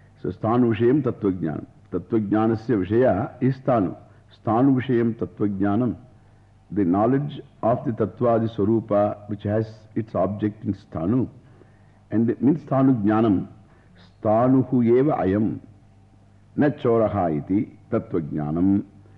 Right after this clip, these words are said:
This is the meaning he gave. And therefore, sthanuhu eva ayam na choraha. He is not a thief, he is only, it is only sthanu. Iti tattvajnanam yata na angam. Na angam.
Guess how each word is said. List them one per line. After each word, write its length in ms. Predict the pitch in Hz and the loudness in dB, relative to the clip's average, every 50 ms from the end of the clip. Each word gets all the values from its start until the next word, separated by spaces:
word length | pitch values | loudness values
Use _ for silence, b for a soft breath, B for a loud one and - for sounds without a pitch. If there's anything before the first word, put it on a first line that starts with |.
| b b - | b b -2
This 140 | 110 107 | -2 0
is 100 | 117 117 113 | 0 0 2
the 60 | 113 | 2
meaning 320 | 107 110 120 123 117 107 | 2 4 4 4 4 2
he 80 | 104 92 | 2 0
gave. 400 | 85 90 104 98 85 90 110 - - - b b b b b b b | 2 2 2 2 2 2 0 -2 -6 -16 b b b b b b b
And 140 | 85 98 98 | -2 0 2
therefore, 480 | 113 107 - - 139 110 90 98 117 127 - - - - - | 0 0 0 0 2 2 2 2 0 -2 -4 -10 -16 -12 -4
sthanuhu 460 | - 110 117 131 139 147 135 113 131 107 113 | -2 0 2 4 4 4 4 4 2 2 4
eva 140 | 120 113 | 2 2
ayam 300 | 98 87 92 104 120 139 | 2 2 2 2 2 2
na 100 | - 107 110 | 0 0 -2
choraha. 480 | - - 98 87 85 80 - 95 - - - - | -2 -2 -2 -2 -2 -4 -6 -8 -12 -12 -8 -6
He 60 | 95 | -4
is 60 | 98 | -2
not 180 | 101 113 123 131 | 0 0 0 0
a 60 | 117 | -2
thief, 300 | 101 - 117 127 151 143 | -2 0 2 2 2 0
he 60 | - 98 | -2 -4
is 80 | 92 | -2
only, 180 | 95 98 113 117 - - - | 0 0 0 0 -2 -6 -12
it 80 | - 92 | -10 -4
is 60 | 90 | -2
only 180 | 92 95 110 120 | 0 0 0 -2
sthanu. 380 | - - - 92 101 104 - - b b b b b b b b - - | -2 -4 -2 0 2 2 0 -2 b b b b b b b b -10 -4
Iti 440 | - 95 90 - 113 90 67 76 101 | -4 -2 0 0 0 0 0 -2 -4
tattvajnanam 800 | - 90 92 - - 104 95 80 - 78 78 73 78 90 101 - - | -4 -6 -8 -6 -4 -4 -4 -4 -4 -4 -4 -2 -2 -2 -2 -2 -4
yata 440 | - 76 73 - 82 87 95 92 - - - - b b b b b b b - | -6 -8 -6 -4 -4 -4 -4 -4 -6 -12 -20 -20 b b b b b b b -6
na 300 | - 87 110 131 151 - - - - - - - - - - | -2 0 2 2 2 0 -4 -12 -20 -20 -20 -20 -16 -8 -4
angam. 1080 | 92 92 90 87 82 76 113 120 117 107 98 95 92 92 92 90 90 90 90 87 - - 127 - 131 - - - - _ _ _ _ - - | -2 0 0 0 0 0 2 2 4 4 4 2 2 0 -2 -4 -6 -6 -8 -10 -10 -12 -14 -14 -16 -18 -20 -20 -20 _ _ _ _ -6 0
Na 180 | 113 110 107 | 0 0 0
angam. 420 | - - 104 104 95 90 95 - | 0 0 0 0 0 -2 -4 -8